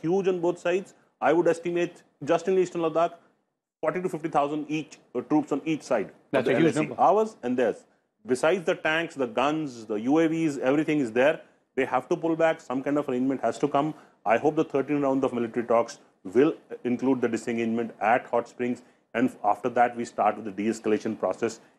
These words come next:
Speaker 1: and pulling back the troops to their original positions as on April twenty twenty.
Speaker 2: Okay.
Speaker 1: Now, this, I believe, Vishal, should take at least six more months if everything goes all right.
Speaker 2: Okay, okay. That's, that's a, that's an apt summary of, uh, what has been happening for almost a year and a half, uh, there. Now, let me bring in now, uh,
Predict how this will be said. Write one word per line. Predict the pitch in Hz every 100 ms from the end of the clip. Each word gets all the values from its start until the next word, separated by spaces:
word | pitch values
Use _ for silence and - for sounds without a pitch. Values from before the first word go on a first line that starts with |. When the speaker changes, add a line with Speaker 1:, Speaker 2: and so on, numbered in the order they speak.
| -
Speaker 1:
and | 123 123
pulling | 123 135
back | 123 110
the | 117
troops | - 110 110
to | 110
their | 123 120
original | 98 90 120
positions | 107 98 98 143 139 - _ -
as | 117 110
on | 135 139
April | 110 101 123
twenty | 127 101 92 113
twenty. | 104 95 87 90 - - 139
Speaker 2:
Okay. | 131
Speaker 1:
Now, | 127
this, | 117 160 185
I |
believe, | 175 175 175
Vishal, | 156 - 151 147
should | -
take | 135
at | 123 110
least | 123 -
six | 135 - 117
more | 120 110
months | 113 120
if | 131 -
everything | 113 117 131
goes | 104 101 95
all | 90
right. | 87 82 - -
Speaker 2:
Okay, | 135 - 92 -
okay. | -
That's, | 104 139
that's | 151 175 185
a, |
that's | 165 190
an | 175
apt | 185 -
summary | 156 156 160
of, | 139 -
uh, | 127
what | 117 139
has | 135
been | 139 135
happening | 139 143 127
for | 135
almost | 123 123 127 -
a | 123 139
year | 123
and | 120
a |
half, | 113 113 - 117
uh, | 104
there. | 113
Now, | 117
let | 143 147
me |
bring | 175 240
in | 240
now, | 180 175 - - 165
uh, | 156